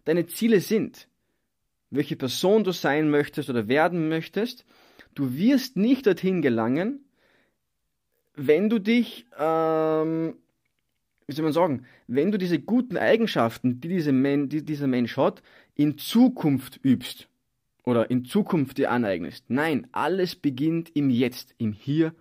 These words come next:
und Jetzt. Das ist der einzig wahre Moment. So, das bedeutet aber auch auf der anderen Seite auch,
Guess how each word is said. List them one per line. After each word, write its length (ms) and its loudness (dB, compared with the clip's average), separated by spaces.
und 220 0
Jetzt. 320 0
Das 120 -6
ist 140 -8
der 160 -8
einzig 500 -6
wahre 360 0
Moment. 420 -2
So, 80 -6
das 160 0
bedeutet 640 4
aber 140 6
auch 40 4
auf 100 4
der 80 0
anderen 200 0
Seite 400 2
auch, 420 4